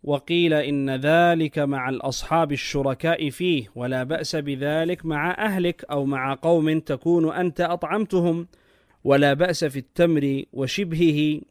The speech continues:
أن تجول يدك في الإناء لتأكل ما تريد منه". انتقل بعد ذلك رحمه الله للقران بين التمر،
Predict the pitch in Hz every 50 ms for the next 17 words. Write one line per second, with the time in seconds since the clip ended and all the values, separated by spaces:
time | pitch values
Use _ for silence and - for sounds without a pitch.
0 | _ - - 151 143 - 156 143 135 147 175 175 160 151 147 160 175 156 160 143
1 | 147 147 135 139 139 139 - 135 135 135 151 180 202 214 - - - 151 139 -
2 | - 175 - 156 _ - 156 147 147 139 135 139 156 170 165 156 - 147 139 135
3 | 135 156 165 151 135 123 139 160 196 240 247 - - 151 156 175 180 165 135 113
4 | 107 - - - _ _ _ _ _ _ _ _ _ _ _ _ _ _ _ _
5 | - - 175 160 - 240 240 - 214 196 196 185 175 190 175 170 165 170 156 170
6 | 175 175 165 156 - 160 151 147 139 151 165 160 151 143 139 135 135 143 156 180
7 | 196 202 185 156 _ _ _ _ - 175 143 147 147 143 143 139 139 139 - -
8 | _ _ _ _ - 151 147 147 135 - 151 147 143 143 151 160 170 170 175 175
9 | 175 175 180 175 - _ _ _ _ - 135 151 175 180 170 160 147 139 _ -
10 | 165 160 147 131 113 - _